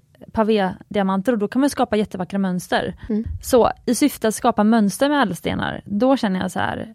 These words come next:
Speaker 1: ja, men det, det skulle jag vilja göra.
Speaker 2: Mm.
Speaker 1: Men jag tror tyvärr inte det är det som kommer bli trenden
Speaker 2: Nej.
Speaker 1: under tjugohundratjugotre.
Speaker 2: Nej. Okej.
Speaker 1: Okej, din nästa spaning.
Speaker 2: Ja. Och, eh,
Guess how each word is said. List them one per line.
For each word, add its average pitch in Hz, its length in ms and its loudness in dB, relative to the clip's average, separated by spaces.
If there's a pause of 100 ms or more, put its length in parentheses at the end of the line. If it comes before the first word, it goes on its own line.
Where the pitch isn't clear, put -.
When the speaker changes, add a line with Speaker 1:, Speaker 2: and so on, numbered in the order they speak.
(140)
Speaker 1:
ja, 220 140 0
men 220 220 0
det, 196 260 0 (840)
det 220 160 2
skulle 196 180 -8
jag 185 40 -4
vilja - 160 -4
göra. - 300 -8 (140)
Speaker 2:
Mm. 254 240 8
Speaker 1:
Men 208 60 -2
jag 214 80 0
tror 262 160 0
tyvärr 220 180 2
inte 202 160 -2
det 190 60 2
är 185 80 0
det 208 120 2
som 196 120 -4
kommer 180 160 -2
bli 175 120 -4
trenden 175 460 -6 (160)
Speaker 2:
Nej. 220 220 2
Speaker 1:
under 190 120 0
tjugohundratjugotre. 170 580 -8 (280)
Speaker 2:
Nej. 220 240 -2 (580)
Okej. 311 260 0 (160)
Speaker 1:
Okej, 285 280 4
din 311 200 4
nästa 381 260 4
spaning. 294 320 4 (760)
Speaker 2:
Ja. 220 380 4 (460)
Och, - 540 4
eh, 277 240 8